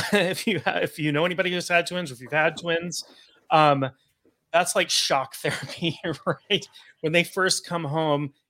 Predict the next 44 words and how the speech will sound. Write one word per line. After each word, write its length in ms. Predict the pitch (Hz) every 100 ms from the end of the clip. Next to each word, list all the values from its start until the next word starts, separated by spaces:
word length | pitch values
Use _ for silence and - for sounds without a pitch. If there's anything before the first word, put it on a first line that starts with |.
| _
you 100 | 156
don't 200 | 175 151
sleep 360 | - 170 165
for, 100 | 147
like, 180 | 135 127
a 80 | 127
year, 460 | 120 131 123 117 - _ _ _ 147
um, 280 | 143 131 - 156 143
<laughs> 40 |
like, 200 | 196 147 -
at 200 | 151 143
all. 240 | 139 131
I 40 | 123
remember 520 | 139 160 151 135 139 - - _ _ 156
going 220 | 156 151
through 220 | - 151
a 40 | 143
phase 260 | 160 147
of 60 | 143
my 60 |
life 200 | 143 143
where 340 | 143 131 127 -
I, 100 | 139 139 156
I 80 | 131 131 139
went 200 | 156 151
to 100 | 139
work 340 | 131 143 143
after 280 | 139 - 127
not 220 | 127 139
sleeping 400 | - 143 143 127
for 140 | - 123
about 240 | 120 123
four 280 | - 143 131
days 360 | 127 123 123 -
and 120 | 127
just 280 | 123 - - _
hallucinating 880 | - 165 151 147 143 139 120 107 110 -
at 160 | -
work, 380 | - 117 113 - _ _ _ 135
um, 240 | 131 123
from 180 | - 139
<laughs> 20 |
the 240 | 180 214 - -
lack 200 | -